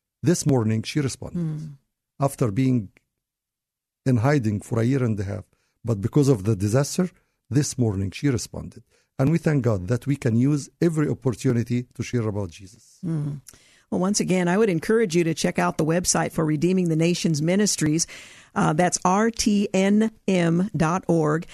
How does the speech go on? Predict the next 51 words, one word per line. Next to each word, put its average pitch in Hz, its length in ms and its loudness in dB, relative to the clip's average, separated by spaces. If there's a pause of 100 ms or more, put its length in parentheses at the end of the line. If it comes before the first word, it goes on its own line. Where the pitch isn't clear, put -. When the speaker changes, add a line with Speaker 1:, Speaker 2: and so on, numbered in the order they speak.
(140)
Speaker 2:
And 220 100 4
if 233 80 0
you're 226 80 4
interested 277 320 2
in 240 80 4
the 180 80 2
banquet, 180 460 0
you 175 80 0
can, 160 240 2
uh, 156 80 0
just 185 260 0
add 190 240 0
slash 196 480 0
banquet 190 400 0
and 160 100 0
find 170 240 0
out, 156 220 -2 (400)
um, 151 380 0
uh, 147 160 0
and 151 160 2
register 165 420 0
for 151 220 0
that 151 320 -2 (240)
online 151 520 0
as 147 240 -2
well. 139 380 -2 (300)
Well, 170 100 2
Samuel 240 380 2
Hakim, 185 440 0
I 156 120 0
thank 190 360 -2
you 185 140 2
for 170 220 -2
your 151 160 0
faithfulness. 180 680 -2
I 156 60 -4
thank 165 240 -2
you 160 40 -2
for 151 160 -2
the 143 100 -2
hard 170 280 -2
work 160 260 -2
of 147 120 -2
the 147 60 -2
ministry, 175 480 -2
you 170 260 0
and 160 120 -2
the 147 80 -2
associates 175 640 0
who 160 140 2
are 143 160 -2